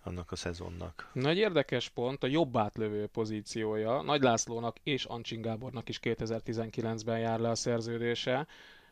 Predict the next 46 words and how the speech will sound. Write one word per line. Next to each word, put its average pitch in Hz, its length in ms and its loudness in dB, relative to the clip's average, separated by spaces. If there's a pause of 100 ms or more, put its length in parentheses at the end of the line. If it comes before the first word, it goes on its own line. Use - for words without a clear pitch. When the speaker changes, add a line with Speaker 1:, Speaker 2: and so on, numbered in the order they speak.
(260)
Speaker 2:
Laci 123 260 2
lehet, 113 200 2
hogy 113 80 -4
akkor 110 240 -2
abba 104 220 -4
is 101 120 -8
hagyja. 107 300 -4
Azért 110 260 -2
nem 117 300 0
mondta 117 360 0
ezt 110 200 2
így 113 140 2
ki, 131 160 0
de 117 440 4 (400)
picit 131 260 0
benne 110 240 0
van 104 140 -4
a 104 40 -4
levegőben. 104 640 -6 (280)
Tönészennek 120 680 2
lesz 120 220 2
még 107 160 -4
akkor 107 260 -6
élő 104 200 0
szerződése 107 920 -2 (100)
egy 107 220 -4
évre. 101 380 -2 (920)
Mire 110 160 2
számítsunk 107 580 -4
ezen 104 180 -4
a 101 60 -6
poszton, 107 400 -8
vagy 107 100 -6
te 113 100 -8
mire 101 180 -2
számítasz? - 720 -6 (920)
Speaker 1:
Hát - 260 -2
én 151 60 2
nem 135 180 4
lennék 107 280 -2
meglepődve, 113 560 2
ha 107 160 2
ide 98 200 -2
is 92 140 -4
érkezne 92 500 -6
egy, 90 300 -10